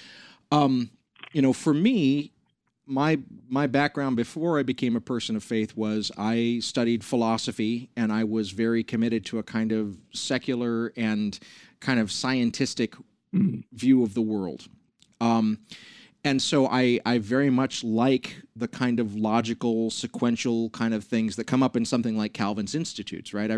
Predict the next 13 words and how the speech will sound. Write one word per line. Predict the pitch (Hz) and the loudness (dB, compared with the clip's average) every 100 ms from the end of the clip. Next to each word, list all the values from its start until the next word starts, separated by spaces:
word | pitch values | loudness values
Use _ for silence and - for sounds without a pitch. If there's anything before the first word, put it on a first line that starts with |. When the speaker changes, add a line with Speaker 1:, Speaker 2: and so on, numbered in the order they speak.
| 113 | -2
Speaker 1:
I | |
really | 110 113 135 120 | -2 0 2 2
like | 110 120 120 - | 2 0 -2 -4
the | 107 | -6
systematic | - 143 - 117 113 117 110 | -4 -4 -2 -2 -2 -2 -4
nature | 104 120 127 98 50 | -6 -6 -6 -10 -12
of | - | -14
it. | - _ - - - | -18 _ -20 -20 -8
And | - 135 | 0 2
I | |
think | 135 185 185 | 4 2 2
that | 143 131 | 0 0
f-, | - | -4